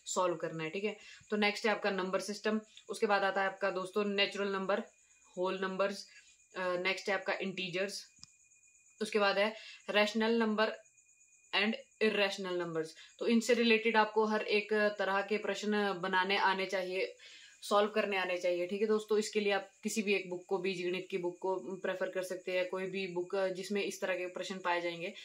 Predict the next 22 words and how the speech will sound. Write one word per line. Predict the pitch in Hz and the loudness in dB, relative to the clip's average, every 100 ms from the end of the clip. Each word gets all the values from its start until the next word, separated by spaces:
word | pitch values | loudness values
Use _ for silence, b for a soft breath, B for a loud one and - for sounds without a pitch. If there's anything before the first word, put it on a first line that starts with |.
| B B B B - | B B B B -6
उनको | 202 196 | -4 2
आप | 185 185 208 220 226 B B 185 | 2 2 0 0 -2 B B -6
जरूर | 190 196 180 | -4 -2 -2
देख | 180 175 | -2 -2
लें। | 160 160 _ _ | -6 -12 _ _
ठीक | 220 214 | -2 0
है, | 208 | 2
Next | 208 208 214 | 2 2 0
है | |
आपका | 202 - 208 214 180 | 0 2 0 0 -6
fraction | - 196 - 202 | -2 -2 0 -2
and | 196 190 180 | 0 0 0
decimals। | 180 180 175 160 B B B B - | -2 -4 -6 -8 B B B B -6
इससे | 214 - 233 | -4 2 2
भी | 226 | 4
दोस्तों | 214 214 208 | 2 2 0
बहुत | 202 | 2
सारे | 208 196 | 2 0
question | 196 190 208 | -2 -2 -2
आते | 185 196 | 0 -2
हैं। | 202 | 0
तो | - | -2